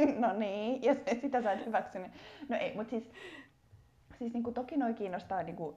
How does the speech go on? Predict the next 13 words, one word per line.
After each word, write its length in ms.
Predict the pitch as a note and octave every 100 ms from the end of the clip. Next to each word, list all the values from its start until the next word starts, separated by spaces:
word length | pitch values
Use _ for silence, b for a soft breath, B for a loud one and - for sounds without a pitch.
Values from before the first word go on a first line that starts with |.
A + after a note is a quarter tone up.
| F#3+
siis 300 | G3+ E3 -
niinku 220 | F3 F3
siitä 240 | - F3+ F3+
retkeilyaspektista, 1040 | F3+ F3 G3+ F#3 F3 - G#3 - A3+ -
mut 220 | A3 G#3+ -
siis 180 | G3+ G3
myös 240 | F3 F3
siitä 200 | F3 D#3+
näkökulmasta, 600 | D3+ C3+ - C#3+ C#3+ -
että, 120 | -
että 140 | - - - - _ _ _ - -
molemmat 580 | F#3+ D#3 F#2+ A2+ D3+ A3+
on 180 | F#3